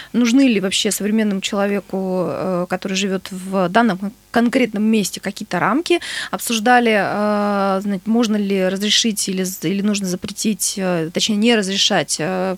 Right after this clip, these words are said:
как, как это и есть, да, свободное <laughs> ношение оружия и так далее. Вот такие у нас очень, в общем, серьёзные темы.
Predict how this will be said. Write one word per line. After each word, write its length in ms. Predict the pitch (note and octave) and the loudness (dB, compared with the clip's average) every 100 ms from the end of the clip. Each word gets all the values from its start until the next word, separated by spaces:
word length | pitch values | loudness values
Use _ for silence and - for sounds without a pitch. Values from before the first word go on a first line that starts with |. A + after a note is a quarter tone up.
| - | -4
как, 160 | F3+ | -6
как 180 | - E3+ | -6 -16
это 140 | E3 D#3 | -8 -6
и 60 | F#3 F#3 G3 | -4 -2 -4
есть, 140 | E3 | -2
да, 180 | F#3+ G#3+ | -2 -2
свободное 460 | - G3+ F#3+ F#3+ | -4 -6 -4 -2
<laughs> 120 | F#3+ G3 | 0 2
ношение 380 | - G#3 F#3 | 2 0 -2
оружия 280 | G3 G#3 F#3+ | -4 -4 -4
и 20 | |
так 200 | F#3 G#3 A3+ | -4 -2 2
далее. 220 | F4 B3+ | 2 2
Вот 100 | - | 0
такие 260 | C#4+ - D4+ | -4 -2 0
у 40 | |
нас 200 | A#3 B3 | 0 0
очень, 220 | A3 A3 | -2 -4
в 40 | G#3+ | -4
общем, 200 | - A3 | -4 -4
серьёзные 460 | A#3+ B3+ G#3+ G3 | 0 0 0 0
темы. 260 | F#3+ F#3 | -2 -4